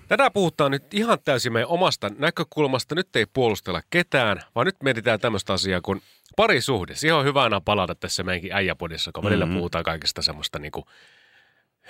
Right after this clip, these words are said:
Speaker 1: jota, no sanotaan muista aiheesta, mut nyt on hyvä tälle riipiä, riipiä taas sille. Ja sinäkin siellä, äh, kuulija toisella puolella voit vähän tätä meidän näkökulmaa jollain tavalla peilata omaan elämääsi. Ja, äh, toivottavasti tämä saa pohdintoja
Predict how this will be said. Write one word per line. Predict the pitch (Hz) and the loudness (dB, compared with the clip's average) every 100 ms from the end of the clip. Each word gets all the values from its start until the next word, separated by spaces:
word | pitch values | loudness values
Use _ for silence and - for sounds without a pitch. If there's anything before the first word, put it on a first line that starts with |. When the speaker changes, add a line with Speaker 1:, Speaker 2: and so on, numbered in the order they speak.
| - - - - 78 | -8 -8 -8 -10 -12
Speaker 1:
jota, | 82 113 151 110 82 | -12 -4 -4 -4 -4
no | 147 156 220 208 | 2 4 4 0
sanotaan | - 226 254 | -4 -2 0
muista | 254 - 101 | 2 0 0
aiheesta, | 85 80 - 92 | -6 -6 -8 -8
mut | 110 | -6
nyt | 170 - | -4 0
on | 160 | 0
hyvä | 147 | 0
tälle | 131 120 123 | 0 2 2
riipiä, | 120 120 82 82 78 - _ - | 2 0 -2 -8 -12 -14 _ -2
riipiä | 131 180 - 104 90 - | 2 2 0 -4 -6 -8
taas | 87 - | -4 -4
sille. | 101 82 | -6 -10
Ja | 87 95 | -8 -4
sinäkin | 143 135 110 | -2 -2 -4
siellä, | - 104 | -4 -4
äh, | 101 87 127 | -4 -8 -12
kuulija | - 120 95 87 | -6 -4 -4 -2
toisella | 113 92 95 | -4 -4 -8
puolella | - 85 95 | -10 -8 -6
voit | 120 | -2
vähän | 127 117 | -2 0
tätä | 107 117 107 | 0 0 -2
meidän | 110 113 107 | -2 -2 0
näkökulmaa | 117 107 - 98 87 90 - - - - - | -2 -2 -2 -2 0 -4 -6 -14 -18 -8 -2
jollain | 98 165 180 | 2 2 4
tavalla | 185 180 | 4 4
peilata | 185 175 156 151 | 4 2 4 2
omaan | 147 156 127 107 | 2 4 4 2
elämääsi. | 110 110 98 101 95 - | 0 -2 0 0 0 -2
Ja, | 95 95 98 | -2 -4 -8
äh, | 104 92 82 - - | -16 -16 -18 -20 -8
toivottavasti | 156 131 120 - | -4 -2 -4 -6
tämä | - 170 | -2 -2
saa | - 160 - | 0 -2 2
pohdintoja | - 139 131 127 123 | 0 0 0 2 2